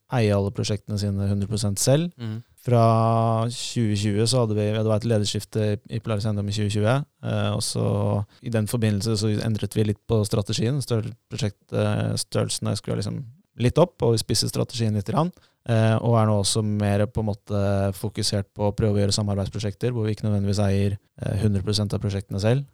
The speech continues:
Speaker 1: eh, men at vi kan ha med oss, eh, noen samarbeidspartnere som, eh, som vi trives å jobbe med, som kan være med på, eh, på eiersiden i en type club deal-struktur.
Speaker 2: Så er det club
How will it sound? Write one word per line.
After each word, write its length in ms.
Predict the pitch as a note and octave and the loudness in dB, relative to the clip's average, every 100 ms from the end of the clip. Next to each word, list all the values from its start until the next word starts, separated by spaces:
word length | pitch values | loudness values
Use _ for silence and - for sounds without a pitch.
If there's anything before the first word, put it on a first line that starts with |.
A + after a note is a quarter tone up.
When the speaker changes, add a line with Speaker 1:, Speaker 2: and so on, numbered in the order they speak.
| _ | _
Speaker 1:
eh, 280 | A2 A2 G#2+ | -2 2 2
men 260 | G#2 G#2 G2+ | 2 0 0
at 120 | - | -2
vi 80 | G#2+ | -2
kan 140 | A2 | 0
ha 100 | G#2 | 0
med 140 | G2+ G#2+ | 0 0
oss, 240 | - - | -2 -2
eh, 260 | A2 G2+ G2 - _ - - - _ A2+ | 0 0 -2 -4 _ -20 -20 -20 _ -2
noen 160 | A2+ | 0
samarbeidspartnere 840 | G2+ G#2+ G2 F#2+ - G2 G2+ G#2+ | 2 2 2 0 -2 -4 -2 -2
som, 320 | G#2 A2 G#2+ G#2 | 0 -2 0 0
eh, 280 | G#2 G#2 G2+ | 2 2 0
som 180 | G2+ G#2 | 0 -2
vi 80 | G2 | -2
trives 260 | G#2+ G2 | -2 0
å 60 | G#2+ | 0
jobbe 100 | G2 | 0
med, 160 | G2+ G#2+ | 0 -2
som 480 | A2 A2 G#2+ G#2 G#2 | -2 -4 -2 -2 -4
kan 340 | A2+ G#2+ G#2 | -2 0 0
være 180 | G#2 G2 | 0 0
med 120 | G2+ | -2
på, 160 | - G#2+ G#2 G2+ G2+ | -2 0 2 2 0
eh, 460 | G#2+ - - - - B2 B2+ - | -2 -4 -6 -6 -8 -8 -10 -8
på 80 | - | 0
eiersiden 380 | G#2+ G2+ A2 A2+ | 2 2 0 0
i 20 | |
en 160 | A2 G#2+ | -2 -4
type 240 | A2+ A2 | -8 -4
club 160 | G#2+ G#2+ | -2 0
deal-struktur. 540 | G#2 - G#2+ C3 C#3+ - _ _ | 0 -2 0 2 2 -2 _ _
Speaker 2:
Så 80 | - | -2
er 40 | B2+ | -2
det 100 | B2+ | 0
club 220 | B2 | -2